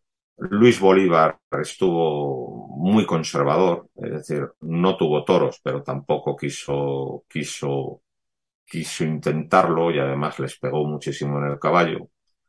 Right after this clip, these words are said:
Román se estrelló con un lote, pues, blando y parado, y quien mejor parado salió, eh, fue Damián Castaño, que toreó al único toro que se movió un poco, el segundo de la tarde, y le toreó con ligazón, lo que pasa es que luego le mató muy mal.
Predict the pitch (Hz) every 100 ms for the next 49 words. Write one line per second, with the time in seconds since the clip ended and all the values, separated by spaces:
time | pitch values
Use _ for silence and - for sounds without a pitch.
0 | _ - 85 95 147 - - - 73 80
1 | - 73 78 78 76 - - - - -
2 | - - _ _ _ - 76 80 87 78
3 | 76 82 82 82 80 - _ _ _ _
4 | - 95 - 95 92 92 90 87 117 -
5 | - 110 101 - - 98 98 101 101 95
6 | 85 82 - 95 90 82 82 - 82 -
7 | 95 71 - - - 64 69 71 80 85
8 | 82 87 95 90 87 - 90 85 - 76
9 | 73 82 80 - 85 - - - 82 80
10 | 71 65 - 78 - 69 - _ _ _
11 | _ _ - 82 82 87 110 120 107 82
12 | 69 - 80 71 80 87 87 - 80 82
13 | 82 71 - 71 65 - -